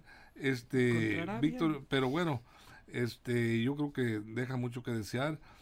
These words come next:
Speaker 2: Lo único que no podemos perder los mexicanos es la esperanza. Ahí está. Somos una afe-, afición cornuda. Eh, los mexi-, la, la afición de México, sabemos que nos están engañando y seguimos amando y perdonando a la selección.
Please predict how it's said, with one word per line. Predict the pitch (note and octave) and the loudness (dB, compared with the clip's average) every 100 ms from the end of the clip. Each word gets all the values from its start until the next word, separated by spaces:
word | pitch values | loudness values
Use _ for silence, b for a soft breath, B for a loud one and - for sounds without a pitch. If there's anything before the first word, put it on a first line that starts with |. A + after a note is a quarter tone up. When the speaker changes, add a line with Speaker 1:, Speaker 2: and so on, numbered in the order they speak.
| B B B | B B B
Speaker 2:
Lo | A#2+ A#2+ | 0 2
único | C3+ D3 C#3+ C#3 A#2+ A2+ G#2+ | 2 0 -2 -2 -2 -2 -4
que | - | -6
no | B2 | -6
podemos | B2 C3 B2+ C3 | -4 -4 -4 -6
perder | - A2 A2 | -6 -4 -4
los | B2 A#2+ | -6 -6
mexicanos | G#2+ G2 - A#2 B2 - - - | -8 -10 -8 -6 -6 -8 -16 -8
es | G#2+ | -6
la | A#2 | -4
esperanza. | G#2+ - G2+ A#2 C3 B2+ A2 - | -6 -6 -6 -6 -8 -10 -12 -10
Ahí | G#2+ A2 | -6 -4
está. | A#2+ - - B2+ A#2 B B B | -6 -8 -6 -6 -8 B B B
Somos | - - C#3 C3+ C3+ | -14 -10 -8 -8 -6
una | D3+ | -4
afe-, | C#3+ - G#2+ - | -4 -8 -12 -10
afición | G2+ G2 - A2+ C3 | -10 -10 -10 -8 -6
cornuda. | C#3 A#2 G#2 G2 A#2 G#2+ - - b b b b b b - _ | -6 -6 -8 -6 -6 -8 -16 -20 b b b b b b -20 _
Eh, | - A#2 A#2 | -6 -4 -2
los | A#2 | -4
mexi-, | A2+ A2 A2+ A#2 | -6 -6 -6 -4
la, | A#2 | -4
la | A2 A2 A2+ | -4 -6 -6
afición | G#2+ G2+ A#2+ B2+ | -4 -4 -4 -4
de | A#2+ | -2
México, | A2+ C3 A#2+ | -2 -4 -6
sabemos | A#2+ A#2 C#3+ D#3+ | -6 -4 -4 -4
que | - C3+ | -4 -4
nos | A#2 | -2
están | G#2+ - B2 | -6 -6 -4
engañando | D3+ C#3+ A2+ G#2 - D3+ | -4 -4 -6 -6 -8 -6
y | D3+ | -8
seguimos | C3 B2 D3+ D#3 | -8 -8 -8 -6
amando | C#3 A2+ A#2 C#3+ D3 | -8 -6 -6 -2 -4
y | |
perdonando | C#3+ B2+ A2+ A2 C3 C#3 | -4 -6 -4 -6 -6 -4
a | |
la | B2+ | -6
selección. | A2+ G#2+ B2+ | -6 -6 -6